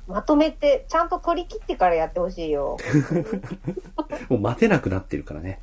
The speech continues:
Speaker 1: 待てないからっていう感じですよ、
Speaker 2: うん。
Speaker 1: もう。
Speaker 2: いや、話の持っていき方すごい良かったし、あとは、
Speaker 1: はい。
Speaker 2: あの、なんて言うんでしょうね。あの、レトロフューチャーな感じ？
Speaker 1: うんうんうん。
Speaker 2: もう、
Speaker 1: はいはいはいはい。
Speaker 2: まあ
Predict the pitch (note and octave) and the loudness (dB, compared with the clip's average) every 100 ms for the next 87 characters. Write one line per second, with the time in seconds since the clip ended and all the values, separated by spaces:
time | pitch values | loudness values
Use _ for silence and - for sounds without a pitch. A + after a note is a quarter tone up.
0 | - - B3 B3+ B3+ - E4 A3+ F#3+ F#3+ | -4 2 2 2 2 2 2 0 -2 0
1 | F3 E3 D#3+ - - - E2 D#2 - - | 0 0 -4 -8 -10 -8 -8 -8 -8 -10
2 | - - - - - - - - - - | -12 -10 -8 -10 -14 -16 -16 -16 -16 -8
3 | G3 G3+ G3 E3 G#3+ G3+ F3 D3 C#3+ G2 | 0 0 0 2 2 4 4 4 4 2
4 | D#3 C#3+ C3 C#3+ - - - D#3+ B3+ D4+ | 2 0 2 2 0 -4 2 4 6 6
5 | D4 C#4 C4+ - C4+ C4 - C4+ - - | 8 8 6 6 6 6 2 0 0 2
6 | G#2 D3 E2 A#2+ D3+ - - - - F#2 | 4 4 6 4 4 0 0 -6 -2 2
7 | E2+ - - F3 G#3 A2 F2 - - E3 | 2 2 0 2 6 6 4 -2 -4 -4
8 | D3+ D3 - - - - - - F#2+ F2 | -4 -8 -14 -16 -16 -16 -10 -4 -2 -2
9 | D#2+ F2+ C#3+ A#2 D#2 D2+ D2 D#2 - - | -2 0 2 2 0 -4 -6 -6 -6 -6
10 | F#2+ D#2 G#2 D#3+ E3 F#3 E3+ - D#2+ - | -2 0 2 4 4 2 4 4 2 0
11 | D2+ E2+ G2 - - - - - - - | -2 0 -2 -4 -14 -16 -16 -16 -16 -16
12 | - - A3+ E3 F#3 E3+ E3+ F3 F#3 F3+ | -8 0 2 2 0 0 -2 4 6 6
13 | F3 D#3 | 8 6